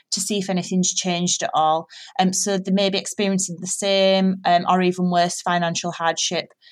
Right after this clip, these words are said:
Um, so the same application can be completed again for a second hundred pound grant payment.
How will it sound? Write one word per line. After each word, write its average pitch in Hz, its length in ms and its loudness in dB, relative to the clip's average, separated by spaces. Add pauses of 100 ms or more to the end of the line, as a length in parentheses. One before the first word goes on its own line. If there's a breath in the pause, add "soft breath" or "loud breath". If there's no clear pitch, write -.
(200 soft breath)
Um, 160 720 -2
so - 240 -2
the 175 80 -4
same 180 380 0
application 185 680 -2
can 190 160 -2
be 185 120 0
completed - 580 -2
again 175 320 -2
for 180 80 -6
a 170 60 -4
second - 420 -4
hundred 180 300 -4
pound 180 260 -2
grant 180 240 0
payment. 196 580 -2